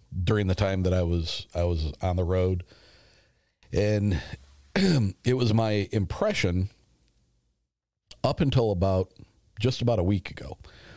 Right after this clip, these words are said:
it was my impression that the weirdness started at the point that I saw the cloud in Lexington.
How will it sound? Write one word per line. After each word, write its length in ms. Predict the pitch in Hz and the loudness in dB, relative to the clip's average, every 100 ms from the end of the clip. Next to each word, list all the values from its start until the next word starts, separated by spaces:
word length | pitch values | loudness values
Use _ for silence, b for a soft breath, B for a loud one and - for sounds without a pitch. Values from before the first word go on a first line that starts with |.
| B B | B B
it 120 | 110 | 0
was 160 | 113 101 | 2 2
my 100 | 95 | 0
impression 600 | 82 - 165 135 98 90 | 0 -2 -2 0 0 2
that 300 | 92 92 90 - B B B B | 2 0 -2 -8 B B B B
the 160 | 71 98 | -4 -2
weirdness 880 | 90 107 147 143 90 82 82 - - _ | 0 2 2 2 0 0 -2 -4 -10 _
started 800 | - - - 127 123 87 80 71 - b b b b _ - - | -6 -4 0 0 2 2 0 -4 -10 b b b b _ -10 -4
at 280 | 95 - | -4 -2
the 80 | 85 | -4
point 420 | 85 - 101 98 | -2 -2 -2 -2
that 120 | - 92 | -2 0
I 80 | |
saw 260 | 85 - 87 | 0 0 0
the 100 | 80 | -2
cloud 580 | - - 71 64 - - - - _ _ _ _ _ - | -4 -2 -2 -4 -6 -10 -12 -20 _ _ _ _ _ -4
in 120 | 85 | -2
Lexington. 520 | 82 65 - 64 - | -2 -4 -6 -8 -10